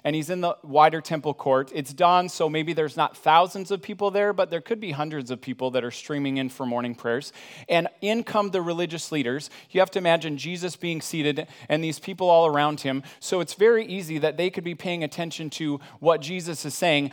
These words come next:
not paying attention to the rabble-ruzzle that's coming through as these religious leaders come. And I picture them kind of clutching her elbows as this woman is unnamed and being brought before them. And it says that she's caught in the act of adultery, which brings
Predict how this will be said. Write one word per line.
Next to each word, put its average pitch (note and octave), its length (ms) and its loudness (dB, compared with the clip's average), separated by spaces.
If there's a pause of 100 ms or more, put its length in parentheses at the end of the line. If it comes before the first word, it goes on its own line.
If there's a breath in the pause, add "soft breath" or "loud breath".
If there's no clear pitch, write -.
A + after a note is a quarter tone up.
(140)
not F3 280 6
paying E3+ 220 -2
attention D#3 480 -4
to D3+ 180 -4
the C#3 120 2
rabble-ruzzle C#3 800 2
that's B2+ 220 0
coming D3 260 -2
through C#3 360 -4 (200 loud breath)
as D3+ 160 4
these D3+ 180 -6
religious E3+ 480 -2
leaders D3 220 -6
come. D3 200 0
And D#3 80 0
I E3+ 100 2
picture F#3+ 460 -4 (200 loud breath)
them D#3+ 260 2 (200 loud breath)
kind F3+ 180 2
of D3 180 -2
clutching E3+ 640 0 (200 loud breath)
her F3 260 0
elbows D3+ 560 4
as C3 160 -2
this C#3+ 240 -6
woman D#3 340 -2
is C#3 260 -4
unnamed D#3+ 560 2
and C#3+ 160 -2
being D3 220 -4
brought D3 380 8
before D#3+ 260 4
them. C#3+ 140 2
And D3+ 140 -2
it F3+ 100 -4
says B3 240 6
that F#3+ 160 0
she's F3+ 180 -6
caught G#3 360 6 (180 loud breath)
in F3 140 2
the E3+ 180 -4
act F#3 380 6
of D#3+ 120 2
adultery, D3+ 560 2 (200 loud breath)
which - 340 -4
brings G#3 420 0